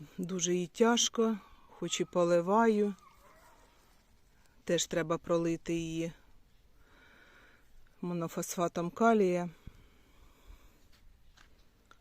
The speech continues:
Ось така вона. Дуже тяжко їй спека. Спека, хоча кожен день, <laughs> кожен день поливається садок.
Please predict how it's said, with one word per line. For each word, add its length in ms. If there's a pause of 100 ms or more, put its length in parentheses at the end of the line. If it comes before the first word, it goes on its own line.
(300)
Ось 160
така 360
вона. 300 (320)
Дуже 320
тяжко 420
їй 280 (140)
спека. 600 (1160)
Спека, 540
хоча 420 (100)
кожен 580 (460)
день, 600 (280)
<laughs> 300
кожен 420
день 260
поливається 720
садок. 460